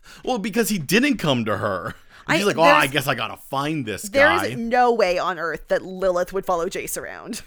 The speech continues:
Speaker 1: <laughs> Well, he's there, and he, uh, he, whose ring has he been wearing?
Speaker 2: His m-, dad's wedding ring.
Speaker 1: Right.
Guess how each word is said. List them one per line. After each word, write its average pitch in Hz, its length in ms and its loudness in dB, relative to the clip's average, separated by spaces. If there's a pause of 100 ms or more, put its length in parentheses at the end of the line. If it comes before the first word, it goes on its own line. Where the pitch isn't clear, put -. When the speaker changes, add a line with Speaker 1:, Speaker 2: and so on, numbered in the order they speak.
(300)
Speaker 1:
<laughs> 208 40 0 (1200)
Well, 147 120 -2
he's 175 260 -2
there, 117 560 0
and 107 140 -8
he, 101 240 -2
uh, 92 340 -2 (640)
he, - 260 -14 (220)
whose 151 400 -6
ring 175 280 2
has 240 140 2
he 277 60 -2
been 254 180 -2
wearing? 254 460 -2 (420)
Speaker 2:
His 277 380 -10
m-, 247 140 -18 (100)
dad's 262 400 -6
wedding 277 260 -8
ring. 147 380 -10
Speaker 1:
Right. 98 480 -6